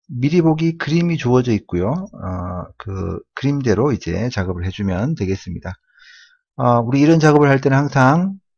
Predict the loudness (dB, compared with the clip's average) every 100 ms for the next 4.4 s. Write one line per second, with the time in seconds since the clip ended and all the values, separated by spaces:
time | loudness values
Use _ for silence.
0 | _ _ 0 0 2 0 0 -2 0 -2
1 | 0 -2 -4 -2 -2 -2 -6 -10 0 2
2 | 2 0 -4 -6 -4 -4 -4 -10 -20 _
3 | _ _ _ -10 -8 -6 -6 -8 -8 -12
4 | -6 -4 -4 -4